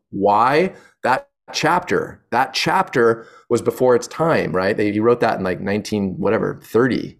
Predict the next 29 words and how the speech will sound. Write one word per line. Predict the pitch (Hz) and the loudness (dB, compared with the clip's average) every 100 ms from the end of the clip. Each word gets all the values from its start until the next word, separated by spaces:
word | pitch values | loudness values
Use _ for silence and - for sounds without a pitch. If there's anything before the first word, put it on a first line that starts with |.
| - | -6
And | 110 | -2
so | 110 123 107 - - - - _ _ 123 | 0 2 2 0 -14 -20 -20 _ _ -2
I | 139 | 0
actually | 175 - - 135 | 0 0 0 0
teach | - 156 139 - | 0 -2 -2 -4
this, | 117 - | -2 -2
the, | - 117 | 2 0
the, | - 107 98 - - | 0 0 0 0 -4
the, | - _ | -12 _
the | 113 | -4
somatic | - - 120 123 135 139 143 | -2 0 0 2 2 0 -2
practices | 120 127 135 123 143 | -2 -2 -2 -2 0
and | 127 | 2
the | 113 | 0
science | 98 - 123 131 123 107 98 - | 0 0 0 2 2 2 -2 -4
of | 110 92 | -4 -2
why | 98 110 110 110 | 2 4 4 2
sex | - 101 - | 0 -2 -4
transmutation | 98 95 98 92 92 90 92 | -6 -6 -6 -6 -6 -6 -8
works, | 92 98 120 185 - - - _ _ - - - | -2 2 2 0 -4 -8 -10 _ _ -20 -20 -8
so | - 117 | 0 2
that | 117 107 - | 2 0 -2
if | 123 | -2
you | 113 113 | 2 4
are | 135 | 4
an | 127 | 4
entrepreneur, | 107 98 104 98 98 | 2 0 -2 2 2
you | 98 | 0
can | 92 101 | -4 -4